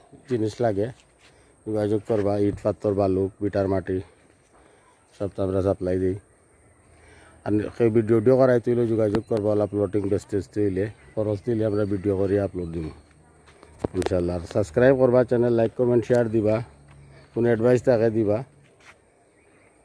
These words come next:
ও জায়গা বুঝছেন নি? আল্লাহ হাফিজ, সকল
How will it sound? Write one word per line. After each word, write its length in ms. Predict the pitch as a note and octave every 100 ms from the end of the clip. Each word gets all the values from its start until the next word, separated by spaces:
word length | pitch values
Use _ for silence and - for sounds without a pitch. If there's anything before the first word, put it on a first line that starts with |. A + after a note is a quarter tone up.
| _ _ _ _ _ _ - - - - - A2
ও 40 | A#2 A#2
জায়গা 200 | G2+ G2
বুঝছেন 280 | G2+ G2 G#2+ G2
নি? 60 | E2 - _ - _ _ _ _ _ _ _ _ _ _ _ _ _ _ _ _ _ _ G#2+
আল্লাহ 220 | G#2 G#2+
হাফিজ, 180 | G#2 G2 G#2+
সকল 160 | G#2+